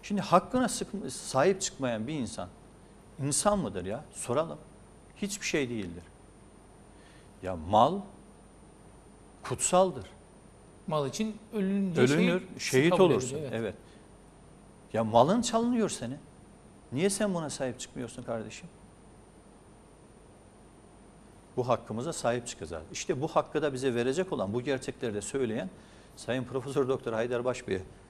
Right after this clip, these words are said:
Speaker 1: sahip çıktığımız zaman hakkımıza da sahip çıkmış oluruz. On iki bin dolar yıllık milli gelirimizi de alırız. Onun haricinde bu toprakları işleriz. Tüm zenginliklere de sahip çıkarız.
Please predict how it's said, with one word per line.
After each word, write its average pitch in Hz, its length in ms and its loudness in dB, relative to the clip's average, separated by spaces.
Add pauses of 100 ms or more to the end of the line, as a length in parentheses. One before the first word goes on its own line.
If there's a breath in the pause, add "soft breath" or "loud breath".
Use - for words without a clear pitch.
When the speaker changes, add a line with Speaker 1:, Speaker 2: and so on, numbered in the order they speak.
(140)
Speaker 1:
sahip 117 380 -4
çıktığımız 135 480 -6
zaman 113 240 -2 (260)
hakkımıza 107 480 -6
da 101 60 -8
sahip 107 320 -6
çıkmış - 280 -14
oluruz. 147 360 -4 (1600 loud breath)
On 147 180 6
iki 175 260 0
bin 165 180 0
dolar 139 340 6 (1300)
yıllık 131 400 0
milli 131 380 -2
gelirimizi 120 520 0
de 147 80 2
alırız. 120 520 2 (680)
Onun 147 240 2
haricinde 98 600 2
bu 131 100 -2
toprakları 123 540 0
işleriz. 131 560 -4 (680)
Tüm 175 200 -4
zenginliklere 120 720 -4
de 104 60 -6
sahip 120 360 -2
çıkarız. 151 400 -12